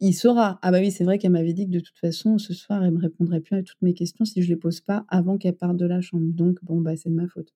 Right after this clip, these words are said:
Et puis, par contre, le lendemain matin, vous lui dites, « Bah alors, c'était quoi toutes ces questions ? Là, je peux t'y répondre, parce que c'est plus l'heure de dormir, donc là, je peux t'y répondre. »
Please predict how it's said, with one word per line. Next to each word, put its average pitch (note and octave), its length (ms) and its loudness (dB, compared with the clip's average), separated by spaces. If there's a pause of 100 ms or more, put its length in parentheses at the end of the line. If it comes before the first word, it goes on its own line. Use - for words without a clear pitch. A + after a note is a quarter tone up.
(100)
Et F3 140 6
puis, G#3 220 -2
par F3+ 240 2
contre, B3+ 200 4
le G#3 40 6
lendemain E3+ 240 0
matin, D#3 340 -2
vous B3+ 100 2
lui E3+ 120 2
dites, « A3 160 0
Bah G#3+ 80 4
alors, A3 180 4
c'était G#3 280 -4
quoi A3 120 4
toutes G#3+ 180 -8
ces - 120 -8
questions ? A#3+ 540 0
Là, F#3+ 180 2
je G#3+ 80 -6
peux F#3+ 140 -4
t'y F#3+ 140 -4
répondre, A#3 360 2 (100)
parce F3 140 -6
que - 80 -4
c'est F3 140 -4
plus E3+ 180 -4
l'heure F3 120 0
de E3+ 100 0
dormir, G3 360 0
donc F3 200 -4
là, G3 100 -6
je F#3 80 -10
peux G3+ 100 -12
t'y - 160 -12
répondre. » G#3 360 -4